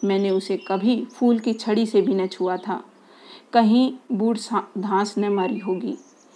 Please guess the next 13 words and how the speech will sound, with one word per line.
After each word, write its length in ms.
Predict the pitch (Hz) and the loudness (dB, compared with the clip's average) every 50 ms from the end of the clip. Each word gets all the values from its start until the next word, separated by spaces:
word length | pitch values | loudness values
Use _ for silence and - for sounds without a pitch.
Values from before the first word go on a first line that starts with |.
| _ - - - - - 180 | _ -20 -20 -20 -16 -8 -2
जो 260 | 180 214 208 208 - | 0 0 0 2 2
कल 280 | - 226 233 226 202 - - - _ _ _ - | 4 4 4 4 2 -4 -8 -14 _ _ _ 2
आफत 340 | 196 196 190 - 208 196 196 - | 2 2 2 2 -2 -4 -4 -2
आ 140 | 202 190 190 | -4 -4 -4
गए।" 260 | 175 - 185 185 - - - _ _ _ _ _ _ _ _ - - - - - - | -2 -4 -6 -6 -6 -12 -18 _ _ _ _ _ _ _ _ -20 -20 -20 -20 -8 -2
सिलिया 300 | - 247 214 214 220 214 | 0 2 2 4 4 4
बोली, 340 | 202 190 202 202 202 226 214 | 4 4 2 2 2 2 2
"न 160 | 202 208 226 | 4 2 2
जाने 440 | 214 214 202 202 202 208 240 254 254 254 | 2 2 2 2 2 2 2 0 -2 -2
वह 280 | 233 196 226 214 196 | -4 -2 -2 -2 -2
आएगी 400 | - - 196 190 202 196 254 254 | -2 0 0 0 0 2 2 0
कि 140 | 247 - 214 | 0 0 0
नहीं। 340 | 196 190 190 190 196 190 - | 0 0 0 -2 -2 -4 -6